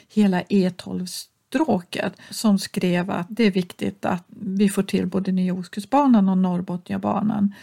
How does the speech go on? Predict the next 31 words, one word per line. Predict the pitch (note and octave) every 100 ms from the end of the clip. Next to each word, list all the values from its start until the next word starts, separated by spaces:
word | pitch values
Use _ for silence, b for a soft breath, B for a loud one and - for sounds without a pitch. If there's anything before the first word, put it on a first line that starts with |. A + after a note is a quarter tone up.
| B
för | - F3+
att | F3+ F3
få | F#3+
till | - G3 F3+ F#3 -
just | G#3 G3+ F#3+ -
det | G3+
vi | F#3+
eftersträvar, | G3 G3 - - A#3+ A#3+ G3 F3+
en | F3+
fungerande | F3 F#3 F#3 G3 G3 G3
infrastruktur. | F#3 F3+ G3 - G3+ - A#3+ G3+ - B B B B B B B
Och | - C#4+
sen | A#3+ G#3
har | G3 G3
vi | F#3
ju | F#3
våra | F3+ F3 F#3+
samarbetspartners, | F3 G#3 F#3+ F#3 F#3+ G3 - - G3 F#3+ A3+ A#3 -
Bottniska | A3 G#3 A3 - A3+
korridoren | - A#3 A#3+ A#3 A3+ A3+
och | A3
Nya | A3 A#3
Ostkustbanan, | A3 - - - G#3 G#3 G#3+ B3+ E4 D4
som | - A#3+
också | A3 G#3+ B3
har | A#3+ C4+
skrivit | - - C4 B3 B3 D#4+ -
att | B3 A#3+ _
behovet | C4 B3 A#3 A#3 A3+ A3 G#3 A3+
av | G#3+ G#3
att | G3